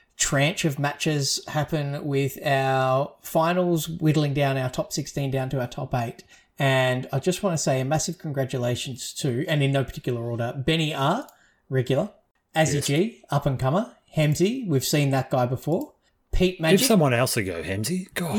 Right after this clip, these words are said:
Speaker 1: Yeah, I know, right? Like, what a hog. So, uh, Pete Magic in his first Beans event.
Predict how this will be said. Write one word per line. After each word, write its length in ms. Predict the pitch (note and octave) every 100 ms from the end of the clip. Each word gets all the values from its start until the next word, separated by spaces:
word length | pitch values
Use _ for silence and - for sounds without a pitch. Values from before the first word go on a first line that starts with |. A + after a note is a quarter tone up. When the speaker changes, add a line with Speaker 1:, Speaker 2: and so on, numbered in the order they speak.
| G#3
Speaker 1:
Yeah, 60 | C#3+
I 40 |
know, 180 | D#3 A3
right? 380 | F3 B2 F#3 -
Like, 240 | F3+ -
what 120 | B3+
a 40 | F#3+
hog. 440 | - B3 F3 - - - -
So, 520 | - D#3+ D3 C#3+ D3 - - _
uh, 420 | D#3 C#3+ C#3+ C#3+
Pete 340 | C#3+ - G3 F3+
Magic 420 | D#3+ D#3 B2 - _ _
in 760 | - D3 C#3 C3+ C3+ C3+ C3 C3+
his 340 | B2+ C#3+ B2+
first 440 | - D#3 C#3+ - - _ _ _
Beans 340 | D3+ C#3+ C3+ -
event. 420 | B2+ E3+ G3+ -